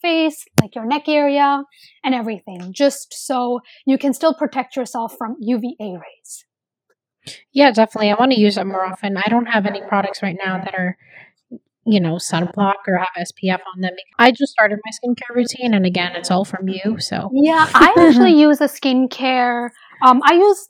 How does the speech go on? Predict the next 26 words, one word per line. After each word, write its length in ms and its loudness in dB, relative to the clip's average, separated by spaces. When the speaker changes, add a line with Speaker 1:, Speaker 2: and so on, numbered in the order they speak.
Speaker 1:
this 300 0
one, 420 0
um, 340 0
so 140 2
one 180 2
of 80 2
the 160 4
YouTubers 720 -2
I 140 -6
watch, 420 -8
Leah 300 -4
Yu, 360 -8
she 260 -4
has, 480 -2
uh, 240 0
she 340 -2
recently 380 -2
in 80 0
the 140 -4
past, 340 -8
I, 140 -10
I 80 -8
wanna 320 -6
say 260 -6
two 280 -8
years, 460 0